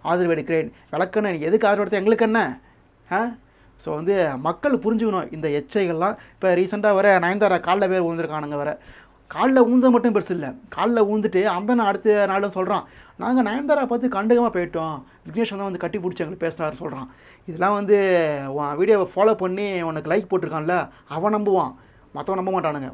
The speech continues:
ஓகேங்களா? So, இந்த விளக்கணைகளை மக்கள் புரிஞ்சுக்கணும் அப்படின்றதுக்காக தான் நான் அதை சொன்னேன். ஓகேங்களா? So, மொத்தத்துல மங்காத்தா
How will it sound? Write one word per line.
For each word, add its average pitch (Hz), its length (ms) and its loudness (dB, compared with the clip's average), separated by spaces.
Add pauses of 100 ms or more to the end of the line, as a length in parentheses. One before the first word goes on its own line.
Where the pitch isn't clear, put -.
ஓகேங்களா? 151 260 -4
So, 160 180 -10
இந்த 151 160 -4
விளக்கணைகளை 214 600 0 (240)
மக்கள் 185 260 -6
புரிஞ்சுக்கணும் 180 500 -4
அப்படின்றதுக்காக 160 220 -6
தான் 180 200 -4
நான் 156 120 -6
அதை 147 140 -4
சொன்னேன். 147 300 -10
ஓகேங்களா? 139 300 -8 (340)
So, 247 200 2
மொத்தத்துல 240 580 -2 (480)
மங்காத்தா 180 680 -4